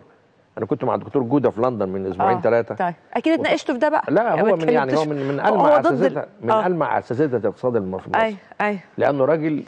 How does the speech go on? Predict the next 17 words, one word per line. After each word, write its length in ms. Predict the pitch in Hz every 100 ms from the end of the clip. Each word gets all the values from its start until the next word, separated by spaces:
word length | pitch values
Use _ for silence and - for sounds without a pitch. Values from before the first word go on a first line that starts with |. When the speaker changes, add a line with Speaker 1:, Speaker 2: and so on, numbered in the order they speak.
| - -
Speaker 1:
فاهم 460 | 165 160 113 98
معنى 280 | 123 117 110
العدالة 380 | 95 95 120 107
الاجتماعية 520 | 82 - 80 78 73 65 _ _ -
Speaker 2:
مم. 200 | 180 180 -
Speaker 1:
والبعد 380 | 110 131 147
الاجتماعي 460 | 113 101 113 127 117
في 60 | -
تفكيره. 480 | 107 - 131 - -
Speaker 2:
مم. 140 | 190
Speaker 1:
ولما 220 | 180 117 117
كان 140 | 135
وزير 220 | 123 147
تموين 360 | 135 123 143 127
حاول 400 | - 160 127 110
أن 140 | 113
يضرب 280 | 127 117 107